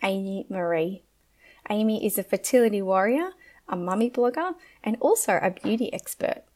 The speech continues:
Amy and I actually met many years ago through my best friend, Sean. And, uh, it, Sean's favourite tea has always been Earl Grey.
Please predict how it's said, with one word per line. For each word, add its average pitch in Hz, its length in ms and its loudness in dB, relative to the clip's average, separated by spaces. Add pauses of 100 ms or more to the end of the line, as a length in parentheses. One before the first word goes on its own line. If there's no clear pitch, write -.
(580)
Amy 403 340 2
and 262 80 6
I 208 120 0
actually 185 380 -2
met 170 340 -4
many 185 340 -2
years 175 200 0
ago 190 360 4
through - 260 -4
my 180 200 0
best 175 240 0
friend, 165 300 -2
Sean. 165 480 0 (840)
And, 190 360 2
uh, 196 240 8 (600)
it, 240 340 2 (160)
Sean's 302 380 6
favourite 220 340 6
tea 240 360 6
has 190 200 0
always 196 280 0
been 185 340 -2
Earl 170 220 2
Grey. 202 560 0